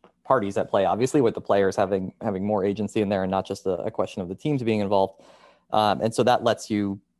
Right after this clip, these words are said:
sort of identify what's left to do, right? Because they could use that trade exception for a wing or a big or a point, like, right, they can use it across the board positionally.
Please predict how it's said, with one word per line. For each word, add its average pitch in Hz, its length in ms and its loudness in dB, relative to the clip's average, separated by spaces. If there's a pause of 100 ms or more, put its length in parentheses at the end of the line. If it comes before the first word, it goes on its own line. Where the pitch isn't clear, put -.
(400)
sort 101 200 -6
of 92 180 -6 (300)
identify 113 540 2
what's 113 280 0
left 104 360 -2 (120)
to 98 100 -12
do, 85 280 -8
right? 95 240 -2
Because 117 220 -4
they 131 100 2
could 143 140 -2
use 180 220 0
that 104 340 4 (160)
trade 90 180 2
exception 98 460 -4
for 95 400 -2 (320)
a 95 60 -8
wing 110 340 -2
or 87 220 0
a 85 40 -6
big 113 380 -2
or 82 160 -4
a 82 60 -10
point, 110 200 -4
like, 107 140 -2
right, 101 180 -2
they 104 80 -2
can 104 160 -6
use 120 140 -2
it 123 80 0
across 120 260 -2
the 110 60 -10
board 104 220 -2
positionally. 117 560 -4